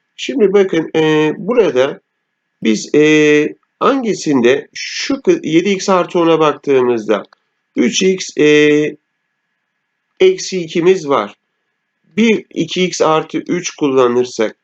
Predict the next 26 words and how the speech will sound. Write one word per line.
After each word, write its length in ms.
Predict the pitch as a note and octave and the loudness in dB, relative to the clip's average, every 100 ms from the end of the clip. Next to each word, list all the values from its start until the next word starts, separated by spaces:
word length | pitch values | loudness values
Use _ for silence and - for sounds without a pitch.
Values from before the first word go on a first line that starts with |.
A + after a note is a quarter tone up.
| G#3 | -6
bir 140 | C#4 | -4
tane 320 | C#4 F#3 D3 | 0 2 2
daha 180 | C3 B2+ | 2 0
iki 240 | B2 - | -2 -4
x 200 | B2 - | -8 -4
artı 380 | - A#2+ A#2 - - | -2 -2 -2 -8 -10
üç 220 | B2+ C3 - | -10 -10 -8
kullanırsak 840 | - A#2+ B2 C3 C#3+ - G#2 - _ _ _ _ A#2 | -4 0 0 0 -4 -4 -4 -4 _ _ _ _ 0
ne 120 | D3 | 2
yapıyor? 340 | - - C#3 | 2 2 2
Bakın 280 | C#3 C#3 C3 | 4 0 -4
üç 220 | - G3+ F3+ | -4 -4 -4
x, 220 | D#3+ - | -6 -6
iki 240 | F3+ G3+ | -4 -2
x 200 | F#3+ - | -2 0
daha 240 | G3 G#3 F#3 | 0 2 2
beş 220 | E3+ - | 0 -2
x, 240 | B2 - | -8 -8
iki 260 | E3 F#3+ F3+ | -10 -4 -4
x 160 | D#3+ | -2
daha 120 | G3 G#3 | 0 2
yedi 320 | F3+ F3 E3 | 2 2 0
x 260 | F3 - | -2 -2
yaptı 360 | E3+ D3+ - C#3 | 0 0 -2 -4
değil 120 | G3 | 0
mi? 220 | F3+ G#2 | 2 0